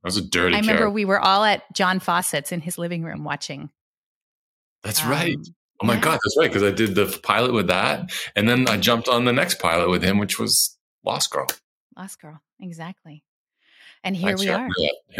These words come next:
Speaker 1: him to thank for getting me in here, and our amazing audition chemistry, and that broken
Speaker 2: I
Speaker 1: wall.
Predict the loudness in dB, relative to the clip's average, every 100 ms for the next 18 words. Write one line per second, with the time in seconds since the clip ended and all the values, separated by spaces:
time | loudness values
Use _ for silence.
0 | 0 -2 -2 -4 -4 -10 -20 -20 _ _
1 | -12 -10 -8 -10 -12 -16 -20 _ _ _
2 | _ -2 0 2 2 2 0 -2 -2 -2
3 | -2 -4 -6 -8 -8 -10 -14 -14 _ _
4 | _ _ -6 0 2 0 2 2 2 0
5 | 2 0 -2